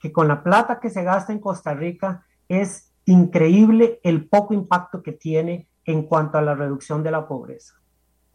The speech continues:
La diferencia, o, o vamos a ver, ¿por qué nunca han podido hacer nada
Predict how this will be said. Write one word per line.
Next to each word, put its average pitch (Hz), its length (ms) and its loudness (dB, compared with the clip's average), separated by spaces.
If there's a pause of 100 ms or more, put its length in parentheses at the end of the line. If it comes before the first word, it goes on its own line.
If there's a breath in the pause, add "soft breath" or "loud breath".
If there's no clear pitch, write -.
(200)
La 160 180 0
diferencia, 226 1000 0 (140)
o, 180 200 -6
o 165 140 0
vamos 180 260 0
a 180 80 -2
ver, 143 200 -6 (220 soft breath)
¿por 190 300 2
qué 240 280 4
nunca 214 360 2
han 214 100 0
podido 214 260 -2
hacer 202 240 -4
nada 196 460 -4